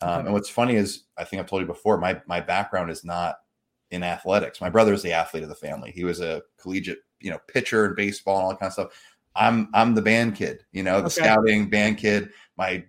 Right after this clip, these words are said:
Speaker 1: undergrad's in applied math. Like, I'm the, I'm the nerd of the family for sure.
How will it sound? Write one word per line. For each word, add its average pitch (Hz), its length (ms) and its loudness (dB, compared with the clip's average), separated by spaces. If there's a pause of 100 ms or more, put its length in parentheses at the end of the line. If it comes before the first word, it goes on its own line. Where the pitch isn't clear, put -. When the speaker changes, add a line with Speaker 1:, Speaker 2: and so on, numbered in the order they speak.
Speaker 1:
undergrad's 98 580 2
in 92 80 -4
applied 90 400 -2
math. 107 360 2
Like, 95 120 -2
I'm 107 160 4
the, 104 220 2
I'm 107 140 2
the 107 60 2
nerd 107 300 2
of 98 80 0
the 95 80 -4
family 82 360 -8
for 87 160 -18
sure. - 400 -8